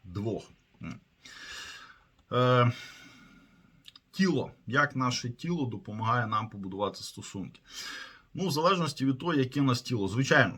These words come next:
знаєте, я кажу, що всі говорять про стосунки, про душу, але в першу чергу дивляться на те, чи гарне у вас тіло, чи гарно воно виглядає, там намальоване, нафарбоване, пострижене, гарно одягнуте і чи гарно пахне,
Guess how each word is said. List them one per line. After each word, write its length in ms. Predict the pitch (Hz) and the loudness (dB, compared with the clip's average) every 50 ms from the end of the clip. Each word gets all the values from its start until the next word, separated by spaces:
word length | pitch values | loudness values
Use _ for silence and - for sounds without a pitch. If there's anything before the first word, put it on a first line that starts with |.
| - - | -8 -6
знаєте, 280 | 104 117 - 120 - | -4 -4 -2 -2 -4
я 60 | 107 95 | -6 -2
кажу, 320 | - 127 123 117 107 101 | 0 0 0 0 -2 -4
що 560 | - - - - 107 107 104 104 104 104 101 101 | -8 -8 -6 -6 -4 -2 0 0 0 0 -2 -2
всі 160 | - - 156 | -2 2 4
говорять 400 | 147 131 139 143 139 127 120 120 | 4 6 6 6 4 4 2 2
про 120 | - 123 120 | -2 -4 -4
стосунки, 520 | - - 127 - - 160 151 135 - 123 | -2 -2 -4 -2 -2 -2 -2 -2 -2 -2
про 200 | 104 - 120 127 | -2 -2 -2 -2
душу, 340 | 123 156 202 196 - - 147 | 0 0 0 -2 -2 0 2
але 180 | 123 117 117 | 2 2 2
в 80 | 117 - | 0 0
першу 280 | - 143 139 - - 120 | 0 0 0 0 -2 -2
чергу 300 | - 135 135 123 113 107 | 0 2 2 2 2 0
дивляться 480 | 104 131 135 127 123 113 - - 110 | 0 0 2 2 2 0 0 -2 -4
на 120 | 113 120 117 | -4 -4 -2
те, 200 | - 123 113 110 | 0 -2 -2 0
чи 120 | - 110 | 0 2
гарне 320 | 101 120 120 113 110 110 | 4 4 4 4 2 -2
у 80 | 107 104 | -4 -2
вас 240 | 107 107 104 - - | 2 2 0 0 -2
тіло, 400 | - 139 160 170 175 185 190 190 | -4 -4 -2 -2 -2 -2 -2 -4
чи 140 | 180 - 113 | -2 -2 2
гарно 300 | 107 123 127 120 113 110 | 4 4 4 4 2 -2
воно 220 | 107 110 110 113 | -6 -6 -6 -4
виглядає, 640 | 110 104 101 95 98 101 104 117 135 156 165 165 156 | -4 -4 -4 -2 -2 0 2 2 2 4 2 2 0
там 200 | - - 104 107 | -2 -4 -8 -6
намальоване, 480 | 113 113 113 117 123 127 123 117 107 | -6 -4 -2 -2 0 0 0 -2 -4
нафарбоване, 600 | 104 101 101 - 117 110 110 117 120 113 110 107 98 | -4 -6 -6 -6 -6 -4 -2 -2 0 0 0 -2 -4
пострижене, 600 | 87 - 104 - - 127 123 113 104 98 92 90 | -6 -8 -10 -4 0 2 2 2 2 0 0 2
гарно 360 | 95 110 113 110 101 98 92 | 4 6 6 6 4 2 -2
одягнуте 580 | 92 95 98 120 135 151 160 156 147 139 - - | -4 2 6 8 8 8 6 4 -6 -6 -6 -6
і 40 | 101 | -6
чи 140 | - - 92 | -6 -4 0
гарно 320 | 107 113 113 107 110 104 | 2 2 2 2 0 -4
пахне, 420 | - - 95 80 - - - - | -4 -2 -2 -2 -2 -6 -10 -16